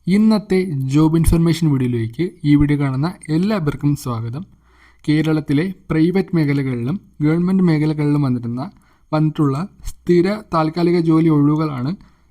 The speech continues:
നിങ്ങളുമായി ഇന്ന് ഞാൻ ഷെയർ ചെയ്യാൻ പോകുന്നത്. നിങ്ങൾ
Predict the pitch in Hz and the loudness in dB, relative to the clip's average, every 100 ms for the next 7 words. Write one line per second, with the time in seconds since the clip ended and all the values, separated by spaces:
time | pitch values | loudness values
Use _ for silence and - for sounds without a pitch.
0 | - 160 175 180 180 180 185 180 156 156 | -2 2 2 2 2 0 0 2 4 4
1 | 156 156 147 139 143 143 139 127 123 120 | 2 0 0 0 0 0 0 -2 -2 -4
2 | 120 175 - - _ 143 135 127 175 | -6 -8 -10 -20 _ -2 0 0 -4